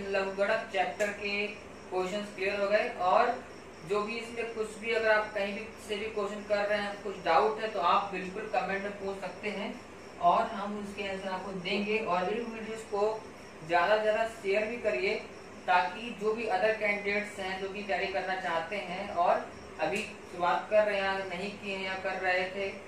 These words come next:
कर नहीं पाए हैं, जो भी कंडीशन है, वो इन वीडियोज़ का, फ्री वीडियोज़ का पूरा पूरा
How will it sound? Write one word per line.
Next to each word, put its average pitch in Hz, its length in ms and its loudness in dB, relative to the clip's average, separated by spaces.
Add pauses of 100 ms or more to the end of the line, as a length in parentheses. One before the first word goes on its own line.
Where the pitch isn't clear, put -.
(240)
कर 190 220 2
नहीं 185 200 -4
पाए - 160 2
हैं, 175 140 -2
जो 220 120 0
भी 240 80 -4
कंडीशन 208 420 -4
है, 190 160 -4
वो 226 260 0
इन 214 220 -8 (200)
वीडियोज़ 190 380 -4
का, 202 120 2
फ्री 196 180 -4
वीडियोज़ 190 260 -4
का 202 80 -2
पूरा 185 200 -4
पूरा 190 160 -2